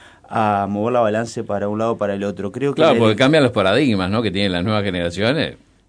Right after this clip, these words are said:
Speaker 1: Estamos hablando
Speaker 2: Mucho menos politizados, mucho menos alineados los partidos, ¿no?
Speaker 1: Y yo no me quiero equivocar en el número, pero estamos hablando de cerca de un treinta por ciento de nuevos votantes.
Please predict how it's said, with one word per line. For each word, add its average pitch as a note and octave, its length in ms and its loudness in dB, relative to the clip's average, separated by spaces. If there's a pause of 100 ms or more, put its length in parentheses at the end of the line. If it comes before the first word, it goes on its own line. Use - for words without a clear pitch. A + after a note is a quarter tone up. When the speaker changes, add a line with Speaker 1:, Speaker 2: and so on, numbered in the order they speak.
Speaker 1:
Estamos C3+ 280 -4
hablando B2 180 2
Speaker 2:
Mucho A#2+ 120 2
menos A2 200 0
politizados, G2 960 0
mucho F#2 240 -6
menos E2+ 340 -6
alineados E2+ 480 -6
los D2 100 -12
partidos, E2 600 -10
¿no? A#2+ 280 -10 (160)
Speaker 1:
Y B2+ 120 -4
yo E3 180 -2
no F3 80 2
me D#3 140 0
quiero D#3 140 -2
equivocar C3+ 240 0
en C3+ 80 0
el C3 40 2
número, D3 220 0
pero G#2 80 -6
estamos C#3+ 280 0
hablando C3+ 320 0
de A2+ 60 0
cerca C#3 280 -4
de B2 40 2
un B2+ 140 -4
treinta C#3 260 -2
por G#2+ 140 -8
ciento C#3 220 -4
de A#2 40 0
nuevos B2 160 -4
votantes. G#2 560 -6